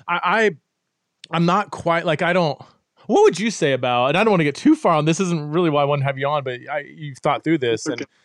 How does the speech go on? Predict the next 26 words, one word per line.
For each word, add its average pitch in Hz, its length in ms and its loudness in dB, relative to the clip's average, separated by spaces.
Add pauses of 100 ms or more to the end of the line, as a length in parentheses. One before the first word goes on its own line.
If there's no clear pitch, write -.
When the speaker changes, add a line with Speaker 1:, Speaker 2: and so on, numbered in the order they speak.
Speaker 1:
and 170 100 2
I 240 60 4
don't 269 80 2
have 240 80 2
a 233 60 2
lot 202 140 4
of 175 60 0
people 196 280 0
that 170 120 2
I 165 60 2
think 175 320 -2
are, 165 260 -2
are 156 260 0 (180)
Protestant, 170 560 0
but 131 120 -6
thinking 147 400 -6
similar 147 420 -4
to 127 280 -4 (560)
what 135 140 -2
I, 143 260 -2 (220)
how 143 280 -2
I'm 143 280 -2
at 156 80 0
least 156 220 0
processing. 127 960 -2
Um, 131 340 -4